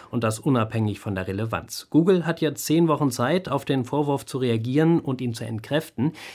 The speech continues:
Gelingt dem Unternehmen das nicht, droht ihm eine Strafe von bis zu sechs Komma sechs Milliarden Euro. Sehr enttäuschend sei die Verfahrenseröffnung, so heißt es in einem internen Memo von Google, was aber nicht mehr ganz so intern im Netz die Runde macht.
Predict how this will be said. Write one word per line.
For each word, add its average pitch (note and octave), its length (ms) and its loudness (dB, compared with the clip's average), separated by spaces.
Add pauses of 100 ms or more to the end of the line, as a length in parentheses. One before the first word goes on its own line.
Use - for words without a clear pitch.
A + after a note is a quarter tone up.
(140)
Gelingt G3+ 400 6
dem F#3+ 120 4
Unternehmen C#3 440 4
das A#2 200 0
nicht, - 540 2
droht D3+ 240 0
ihm C#3+ 140 -2
eine B2 180 0
Strafe C3 420 -4
von A#2 240 0
bis C#3+ 200 -2
zu C3 160 -2
sechs A#2 340 -4
Komma B2 300 0
sechs B2 340 -4
Milliarden A2+ 760 0
Euro. G2+ 540 -6 (420)
Sehr D#3 220 2
enttäuschend D#3 600 2
sei B2+ 340 0
die D3 180 0
Verfahrenseröffnung, C#3+ 1000 0
so C#3 140 2
heißt C3+ 260 -2
es C#3 140 -4
in C#3 100 -4
einem B2 300 0
internen C#3+ 680 2
Memo C3+ 360 2
von C3+ 340 -2
Google, D3+ 480 2
was B2+ 140 -4
aber C3+ 180 -2
nicht D3 180 2
mehr D3 120 0
ganz D#3+ 340 2
so C#3+ 80 4
intern C3+ 460 2
im A2 80 2
Netz A2+ 260 0
die - 80 -6
Runde G2 300 -4
macht. B2+ 260 2